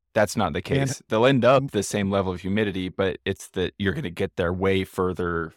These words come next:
Speaker 1: way faster
Speaker 2: Yeah.
Speaker 1: than the guy next to you.
Speaker 2: Exactly.
Speaker 1: I see.
Speaker 2: The-, and therefore, and therefore, if there are cool surfaces inside your pipes, they're gonna accumulate condensation far sooner than
Speaker 1: Mm.
Speaker 2: the player with the well-maintained bagpipe.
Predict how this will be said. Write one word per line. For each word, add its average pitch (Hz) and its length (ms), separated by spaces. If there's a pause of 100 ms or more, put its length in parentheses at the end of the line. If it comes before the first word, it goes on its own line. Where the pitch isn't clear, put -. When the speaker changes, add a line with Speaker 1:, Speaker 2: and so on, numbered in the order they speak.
(120)
Speaker 1:
way 117 180
faster 92 640
Speaker 2:
Yeah. 117 120
Speaker 1:
than 92 160
the 87 100
guy 85 160
next 78 300
to - 80
you. - 100
Speaker 2:
Exactly. 110 480 (100)
Speaker 1:
I - 80
see. - 320 (140)
Speaker 2:
The-, 156 200
and 160 200
therefore, 139 640 (180)
and 151 140
therefore, 156 420
if 170 180
there 156 160
are 147 120
cool 160 320
surfaces 147 520
inside 120 360
your 117 60
pipes, 180 440 (640)
they're 143 160
gonna 135 200
accumulate 127 440
condensation 120 600
far 120 360
sooner 127 640 (500)
than 123 380 (200)
Speaker 1:
Mm. - 20
Speaker 2:
the 123 340
player 123 420
with 113 140
the 113 100
well-maintained 113 920
bagpipe. - 460